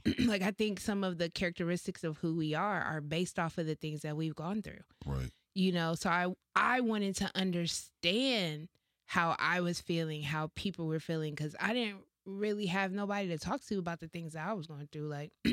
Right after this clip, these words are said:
Speaker 2: Uh-huh.
Speaker 1: didn't actually know my father was my father <clears throat> until, like, double digits.
Speaker 2: That's crazy.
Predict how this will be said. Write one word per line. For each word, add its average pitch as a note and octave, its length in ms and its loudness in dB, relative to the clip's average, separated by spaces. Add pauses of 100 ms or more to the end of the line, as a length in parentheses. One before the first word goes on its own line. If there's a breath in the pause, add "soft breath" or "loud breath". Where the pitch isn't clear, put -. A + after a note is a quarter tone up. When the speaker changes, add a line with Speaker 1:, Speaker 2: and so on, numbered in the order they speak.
Speaker 2:
Uh-huh. A3 120 4
Speaker 1:
didn't A3 360 2
actually F#3+ 360 4
know F3+ 220 0
my E3 140 0
father F3 320 -4
was E3+ 120 -2
my D#3 140 -6
father D#3 400 -6 (1000 soft breath)
<clears throat> G3+ 1000 4 (540)
until, E3 420 2
like, C#3+ 400 -2 (220)
double D3+ 240 -2
digits. C3+ 420 -8 (840)
Speaker 2:
That's C#2 180 -12
crazy. C2 460 -10